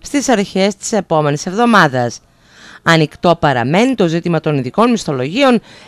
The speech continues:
ενώ απομακρύνεται το ενδεχόμενο μείωση των συντάξεων του ογα. Η συνάντηση των πολιτικών αρχηγών δεν οδήγησε στην οριστικοποίηση του πακέτου,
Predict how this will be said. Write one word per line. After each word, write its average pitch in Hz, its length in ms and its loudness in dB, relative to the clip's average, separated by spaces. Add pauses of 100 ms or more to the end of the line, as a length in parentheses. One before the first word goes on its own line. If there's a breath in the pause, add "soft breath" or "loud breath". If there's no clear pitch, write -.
ενώ 262 220 2
απομακρύνεται 226 600 0
το 208 100 -4
ενδεχόμενο 175 600 0
μείωση 202 600 -2
των 220 120 0
συντάξεων 170 540 0
του 190 120 -2
ογα. 190 420 2 (640 loud breath)
Η 147 100 -2
συνάντηση 151 520 0
των 254 120 0
πολιτικών 170 400 -2
αρχηγών 156 480 0 (320 loud breath)
δεν 294 320 0
οδήγησε 170 480 -2
στην 165 180 -4
οριστικοποίηση 156 720 -2
του 160 100 -4
πακέτου, 202 600 -2